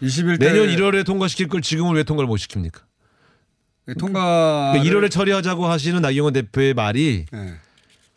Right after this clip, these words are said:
Speaker 2: 앞뒤가 안 맞는 거죠. 내년에
Speaker 1: 일월에
Speaker 2: 처리할 수 있는 걸 지금 왜 못 해요?
Speaker 1: 일월에 통과시키면 내년 사월 선거에는 적용을 못 하니까.
Speaker 2: 못 합니다.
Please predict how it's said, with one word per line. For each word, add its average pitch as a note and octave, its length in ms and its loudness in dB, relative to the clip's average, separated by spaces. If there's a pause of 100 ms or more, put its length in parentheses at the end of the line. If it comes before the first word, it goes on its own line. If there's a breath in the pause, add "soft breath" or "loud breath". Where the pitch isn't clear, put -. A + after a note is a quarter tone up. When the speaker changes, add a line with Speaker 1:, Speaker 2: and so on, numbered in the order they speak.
Speaker 2:
앞뒤가 D#3 340 -2
안 G#2+ 60 -2
맞는 B2+ 280 0
거죠. G2+ 200 0
내년에 D3+ 200 4
Speaker 1:
일월에 F#3 140 2
Speaker 2:
처리할 D#3+ 280 0
수 A2 120 -8
있는 D3 120 -2
걸 C#3+ 100 0
지금 A#2+ 260 -4
왜 G#2 80 2
못 F2 240 -4
해요? - 140 -20
Speaker 1:
일월에 E3+ 280 -4
통과시키면 C#3+ 840 -4 (580 soft breath)
내년 D3+ 320 0
사월 D#3+ 300 0
선거에는 C#3+ 460 -2
적용을 A2 280 -2
못 F#2+ 200 -2
하니까. A2+ 260 0
Speaker 2:
못 A#2+ 160 2
합니다. F#2 400 0